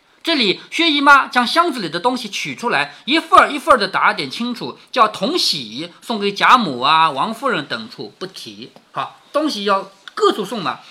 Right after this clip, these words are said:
这里说的是送给王-，贾母、王夫人，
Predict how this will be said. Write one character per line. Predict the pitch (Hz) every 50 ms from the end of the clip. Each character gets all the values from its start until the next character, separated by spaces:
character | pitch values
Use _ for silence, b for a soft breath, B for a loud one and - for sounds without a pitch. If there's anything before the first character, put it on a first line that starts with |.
| B B
这 | 330 320
里 | 277 262 254 -
说 | - 302 311 311
的 | 254 220
是 | 202 202
送 | - 262 240 208
给 | 202 185 185
王-， | 180 170 156 160 - 170 -
贾 | - 175 208 254
母、 | 240 208 160
王 | 139 135 156 170
夫 | 226 247
人， | 214 143 110